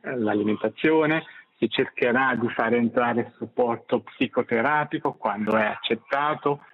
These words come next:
che è sempre ben preconizzato, l'attività fisica,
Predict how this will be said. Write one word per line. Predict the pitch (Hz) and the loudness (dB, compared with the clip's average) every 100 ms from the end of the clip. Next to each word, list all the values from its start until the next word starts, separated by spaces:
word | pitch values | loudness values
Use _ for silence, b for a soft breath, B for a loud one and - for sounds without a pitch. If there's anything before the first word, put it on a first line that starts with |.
| b | b
che | - | -8
è | - | -2
sempre | 117 110 110 | -2 0 0
ben | 110 120 | 0 -2
preconizzato, | 110 113 - 110 110 117 110 147 143 143 151 143 B B B B | -2 -4 -2 0 2 0 0 0 0 -2 -4 -4 B B B B
l'attività | 120 120 - 107 107 123 - | -2 -2 -4 -2 0 0 0
fisica, | 175 160 139 151 - 151 | 2 2 2 0 0 -2